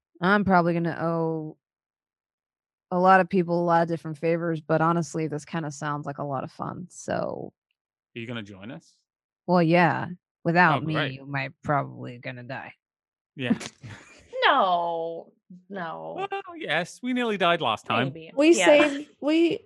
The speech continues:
Speaker 4: we
Speaker 1: We
Speaker 4: had your
Speaker 1: don't know how
Speaker 4: back.
Speaker 1: many of them there are.
Speaker 4: That's true.
Speaker 2: Yeah.
Speaker 1: We're probably
Speaker 4: I,
Speaker 1: gonna
Speaker 4: I
Speaker 1: need
Speaker 4: mean,
Speaker 1: an
Speaker 4: I'm
Speaker 1: exit
Speaker 4: not,
Speaker 1: strat.
Speaker 4: I have no problem with help.
Speaker 2: No,
Speaker 1: All
Speaker 2: yeah,
Speaker 1: right.
Speaker 2: no, I agree. It's gonna be good.
Speaker 1: So here's the plan. That's the plan.
Speaker 4: Mm-hmm.
Speaker 2: We'll
Speaker 1: We
Speaker 2: see
Speaker 1: go
Speaker 2: you
Speaker 1: right in
Speaker 2: tomorrow.
Speaker 1: through the front door.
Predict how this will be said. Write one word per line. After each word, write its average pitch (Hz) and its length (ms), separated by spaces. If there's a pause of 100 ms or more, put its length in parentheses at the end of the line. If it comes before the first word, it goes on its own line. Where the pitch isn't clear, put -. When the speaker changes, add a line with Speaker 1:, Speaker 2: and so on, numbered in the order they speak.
Speaker 4:
we 302 180
Speaker 1:
We 339 40
Speaker 4:
had 349 80
your 277 60
Speaker 1:
don't 262 180
know 208 140
how 202 160
Speaker 4:
back. - 20
Speaker 1:
many 180 240
of 165 140
them 175 160
there 160 160
are. 160 500 (160)
Speaker 4:
That's 190 240
true. 180 300
Speaker 2:
Yeah. 139 320
Speaker 1:
We're 175 100
probably 185 300
Speaker 4:
I, - 20
Speaker 1:
gonna 165 140
Speaker 4:
I - 20
Speaker 1:
need 165 140
Speaker 4:
mean, - 20
Speaker 1:
an 220 100 (180)
Speaker 4:
I'm - 0
Speaker 1:
exit 220 120
Speaker 4:
not, 226 240
Speaker 1:
strat. 156 280 (420)
Speaker 4:
I 190 60
have 220 240
no 202 140
problem 196 360
with 170 160
help. 175 340 (2250)
Speaker 2:
No, 147 160
Speaker 1:
All 120 60 (160)
Speaker 2:
yeah, 165 160
Speaker 1:
right. 190 200
Speaker 2:
no, 147 120
I 170 140
agree. 139 280
It's 123 120
gonna 147 140
be 135 100
good. 135 220 (300)
Speaker 1:
So - 160
here's 160 260
the 165 60
plan. 185 280
That's 156 200
the 160 80
plan. 190 360 (380)
Speaker 4:
Mm-hmm. 202 140
Speaker 2:
We'll 240 100 (300)
Speaker 1:
We - 160
Speaker 2:
see 156 40
Speaker 1:
go 165 160
Speaker 2:
you 170 40
Speaker 1:
right 170 180
in 180 60
Speaker 2:
tomorrow. 180 140
Speaker 1:
through 180 140
the 165 100
front 170 260
door. 185 380